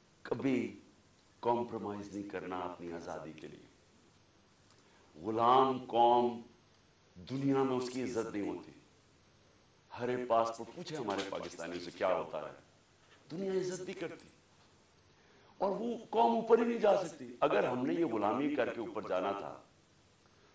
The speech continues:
तो हम कब, चालीस साल से तो मैं जानता हूं गुलामी कर रहे हैं। वो एक, कोई अमेरिकन आता है, उसके पैर में गिर जाते हैं, कोई गोरा रंग देखते हैं, उसके, उसके जूते पॉलिश करने शुरू कर देते हैं। वो जब साजिश हो रही थी, तो मुझे याद है कि अमेरिकन, वो,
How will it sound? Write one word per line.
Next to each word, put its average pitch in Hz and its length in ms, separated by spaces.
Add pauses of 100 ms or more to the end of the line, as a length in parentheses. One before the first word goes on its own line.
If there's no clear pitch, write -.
(100)
तो 175 100
हम 175 200
कब, 185 400 (220)
चालीस 180 300
साल 170 200
से 143 80
तो 117 80
मैं 127 180
जानता 151 240
हूं 139 100
गुलामी 117 300
कर 104 180
रहे 92 100
हैं। 95 60
वो 123 80
एक, 143 320
कोई 160 140
अमेरिकन 135 400
आता 127 140
है, 113 60
उसके 104 180
पैर 98 220
में 110 140
गिर 104 140
जाते 98 280
हैं, - 80 (440)
कोई 185 200
गोरा 165 300
रंग 165 140
देखते 135 280
हैं, 123 60
उसके, 113 200 (420)
उसके 120 160
जूते 101 220
पॉलिश 123 280
करने 123 220
शुरू 120 160
कर 98 140
देते - 120
हैं। - 80 (840)
वो 151 100
जब 156 420
साजिश 131 440
हो 131 80
रही 143 160
थी, 135 240
तो 117 340
मुझे 117 160
याद 113 260
है 110 60
कि 104 100
अमेरिकन, 98 520 (680)
वो, 90 440